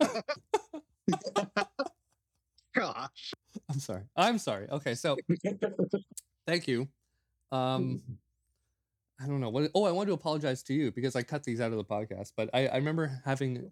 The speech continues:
Speaker 2: opinions, very strong opinions that I actually don't really have. <laughs> Like
Speaker 1: I get it. It's,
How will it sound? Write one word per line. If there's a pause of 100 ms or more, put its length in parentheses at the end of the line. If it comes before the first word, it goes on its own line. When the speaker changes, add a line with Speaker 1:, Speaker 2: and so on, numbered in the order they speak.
Speaker 2:
opinions, (280)
very
strong
opinions
that
I
actually
don't (140)
really
have. (300)
<laughs> (280)
Like (880)
Speaker 1:
I
get
it. (100)
It's,